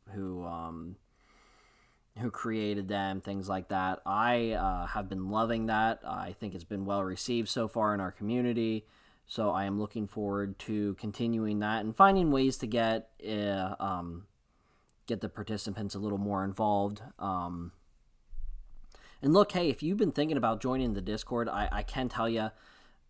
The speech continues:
uh, if and when I end up doing a Patreon or a paid subscription, truth be told, I might be looking at something other than Patreon 'cause their, their app drives me nuts.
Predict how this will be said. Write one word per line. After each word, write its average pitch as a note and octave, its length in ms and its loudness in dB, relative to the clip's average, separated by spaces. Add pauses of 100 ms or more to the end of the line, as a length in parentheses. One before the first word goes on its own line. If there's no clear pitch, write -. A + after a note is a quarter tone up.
uh, F2 440 0 (800)
if C#3+ 360 4
and B2 240 2
when A#2 300 0
I G#2+ 220 -2
end G#2+ 200 -2
up G#2 200 -4
doing G#2+ 320 -2
a F#2+ 120 -4
Patreon G#2 680 -2
or G2 120 -2
a F#2+ 60 -2
paid G#2 260 -4
subscription, G2+ 680 -6
truth - 260 -6
be G2+ 80 -8
told, G2+ 260 -4
I F#2+ 60 -2
might F#2 220 -4
be F2+ 100 -4
looking F#2+ 340 -4
at F2+ 140 -8
something F#2 320 -6
other - 220 -4
than F2+ 300 -6
Patreon F2+ 680 -6
'cause F2 360 -10
their, F2 300 -8
their F2 160 -6
app E2+ 220 -6
drives F2 320 -8
me F2+ 80 -8
nuts. F2+ 300 -10